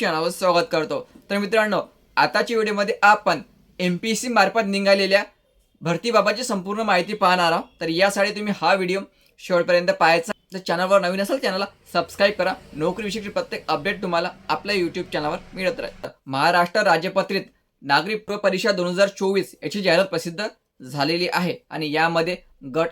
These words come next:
अ आणि गट ब दोन्ही पदा मिळून एकूण दोनशे चौऱ्याहत्तर जागेचा समावेश आहे. आता आपण पाहणार आहोत, यामध्ये गट अ आणि गट ब मध्ये कोणकोणत्या पदांचा समावेश असणार आहे आणि त्याची पात्रता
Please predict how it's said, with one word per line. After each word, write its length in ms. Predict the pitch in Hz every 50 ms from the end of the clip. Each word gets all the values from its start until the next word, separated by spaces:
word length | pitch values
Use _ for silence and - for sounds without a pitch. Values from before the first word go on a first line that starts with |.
| - -
अ 100 | 170 175
आणि 260 | 170 - 156 170 170
गट 280 | 147 127 160 160 160 151
ब 180 | 143 156 170 - - - _ _ _ _ -
दोन्ही 260 | 135 156 170 190 214
पदा 280 | - - 180 170 175 175
मिळून 220 | 170 170 175 185 185
एकूण 300 | - - - - 208 196 170
दोनशे 260 | 165 165 165 160 190
चौऱ्याहत्तर 440 | 190 - 165 156 160 160 165 - 185
जागेचा 380 | 170 165 151 156 156 151 - - - _ _ _ -
समावेश 480 | - 208 202 196 180 170 160 156 - -
आहे. 100 | 127 - - -
आता 200 | 151 156 - 170
आपण 180 | 175 196 196
पाहणार 300 | 175 190 190 190 185 170
आहोत, 80 | 143 143 - _ -
यामध्ये 360 | 151 156 160 170 180 180 170 170
गट 200 | 139 151 165 - - -
अ 60 | - 175
आणि 200 | - 156 170 175
गट 200 | 143 131 170 165
ब 120 | 156 151
मध्ये 240 | 175 175 175 175 185 - _ _ _ _
कोणकोणत्या 460 | - 165 165 160 - 170 170 165 190 180
पदांचा 400 | - 160 143 147 151 156 180 170
समावेश 360 | - 170 156 170 175 180 180
असणार 280 | 170 165 185 180 185
आहे 100 | 190 208 - - _ _ _ _
आणि 200 | - 139 156 170
त्याची 220 | 165 175 165 160 175
पात्रता 440 | - 160 139 127 160 160 - 180